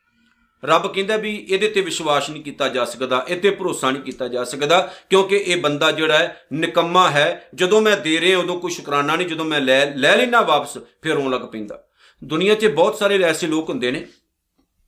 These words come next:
ਜਦੋਂ ਉਹਨਾਂ ਨੂੰ ਕੁਝ ਚਾਹੀਦਾ ਹੁੰਦਾ ਨਾ ਸਾਡੇ ਕੋਲੋਂ, ਫਿਰ ਉਹਨਾਂ ਦੇ ਹੱਥ ਜੋੜੇ ਹੁੰਦੇ ਨੇ।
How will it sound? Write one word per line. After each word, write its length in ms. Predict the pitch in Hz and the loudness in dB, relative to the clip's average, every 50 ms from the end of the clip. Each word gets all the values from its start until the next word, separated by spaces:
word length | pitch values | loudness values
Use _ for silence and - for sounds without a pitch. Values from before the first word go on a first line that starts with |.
| _ _ - - | _ _ -8 -2
ਜਦੋਂ 260 | 135 131 151 160 160 | -2 0 0 0 0
ਉਹਨਾਂ 180 | 165 185 175 | 2 0 0
ਨੂੰ 360 | 165 160 151 151 156 - - _ _ _ _ _ - | 0 0 -2 -4 -4 -6 -12 _ _ _ _ _ -6
ਕੁਝ 160 | 160 156 165 | -4 -2 -2
ਚਾਹੀਦਾ 440 | 151 - - 180 208 233 220 262 233 | -2 0 2 2 4 4 4 4 4
ਹੁੰਦਾ 160 | 190 147 151 | 4 2 0
ਨਾ 80 | 170 170 | -2 0
ਸਾਡੇ 280 | - 151 135 131 135 | 2 2 2 0 0
ਕੋਲੋਂ, 360 | 131 - 123 117 113 113 113 - _ _ _ | -4 -6 -6 -6 -6 -8 -10 -14 _ _ _
ਫਿਰ 140 | - 156 156 | -6 -4 -2
ਉਹਨਾਂ 200 | 156 156 165 170 | 0 0 0 0
ਦੇ 80 | 165 160 | 2 2
ਹੱਥ 220 | 147 123 - - | 2 0 0 -2
ਜੋੜੇ 260 | 120 123 127 135 139 | -4 -2 -2 0 -2
ਹੁੰਦੇ 180 | 123 107 92 95 | -2 -4 -6 -10
ਨੇ। 140 | 90 - | -12 -14